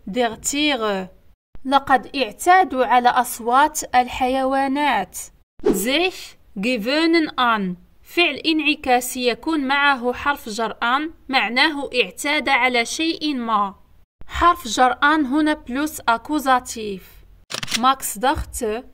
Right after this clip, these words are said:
an seinen Freund، يعني ماكس فكر في صديقه. Dachte هو الفعل denken في الماضي، denken an.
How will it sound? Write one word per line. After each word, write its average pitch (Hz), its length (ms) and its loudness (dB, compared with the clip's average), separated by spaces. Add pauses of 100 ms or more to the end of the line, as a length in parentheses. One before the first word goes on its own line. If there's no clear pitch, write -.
(180)
an 247 200 0
seinen 311 500 2
Freund، 254 680 -4 (280)
يعني 240 360 0
ماكس 233 500 -2
فكر 294 560 0
في 233 180 -8
صديقه. 240 960 -4 (640)
Dachte 302 600 0 (240)
هو 233 100 -2
الفعل 254 460 -2
denken 285 420 -2
في 311 140 -4
الماضي، 254 680 -2 (240)
denken 269 500 -4 (120)
an. 220 340 0